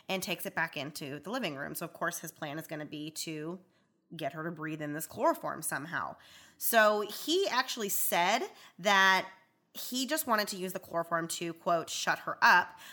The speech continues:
because she was making a lot of noise and his walls were really thin. So he didn't want her to make a scene, and he was gonna try and buy some time to figure out what to do. So he was just going to simply chloroform this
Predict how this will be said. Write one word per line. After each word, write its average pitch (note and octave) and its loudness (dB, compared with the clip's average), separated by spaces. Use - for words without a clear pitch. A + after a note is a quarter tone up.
because F#3 2
she - -2
was E3+ -4
making F3 -2
a E3+ 0
lot D#3+ 0
of D#3 -4
noise D#3+ -4
and D#3+ -8
his D#3 -6
walls E3+ 0
were E3 -4
really C#3 -6
thin. C3+ -6
So F3 -4
he F3+ -6
didn't D#3+ -6
want D#3 -4
her D#3 -6
to C#3+ -8
make D3 -10
a D#3 -8
scene, A3+ 0
and G3 0
he A#3+ 0
was A3 -2
gonna G#3 -2
try F#3 0
and F3+ -2
buy E3 6
some E3 -4
time D#3+ 0
to - -12
figure E3+ -4
out E3 2
what E3+ 0
to F#3 -6
do. D#3+ -6
So E3+ -8
he F#3+ -6
was F#3 -4
just E3+ -6
going D#3 -6
to D#3 -8
simply D#3 -6
chloroform A3+ 2
this F3+ -2